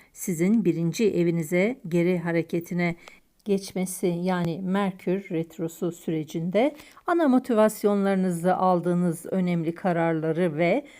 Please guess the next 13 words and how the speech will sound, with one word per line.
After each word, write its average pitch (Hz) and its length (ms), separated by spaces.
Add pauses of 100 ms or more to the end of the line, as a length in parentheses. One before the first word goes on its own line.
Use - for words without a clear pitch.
(160)
hayat 285 420
rotanızla 185 640
ilgili 185 360
planlarınızı 180 720
gözden 214 500
geçirebilirsiniz. 170 1000 (400)
Ana 294 300
motivasyonlarınıza 269 1200
yönelik 220 480
eksik - 480
yönlerinizi 175 680
tespit 185 560
ederek 214 500